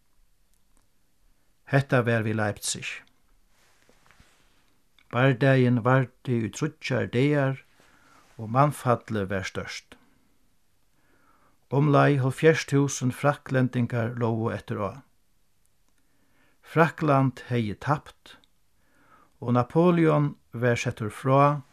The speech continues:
og sendur til Elbo. Og í átjan hundrað og fimtan flutti hann, og enn eina ferð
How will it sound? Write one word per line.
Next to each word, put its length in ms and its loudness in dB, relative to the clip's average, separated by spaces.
og 100 -2
sendur 540 -2
til 160 -4
Elbo. 380 -6
Og 140 4
í 20 4
átjan 400 4
hundrað 400 0
og 80 -14
fimtan 560 0
flutti 480 0
hann, 300 2
og 160 -6
enn 320 6
eina 400 2
ferð 480 0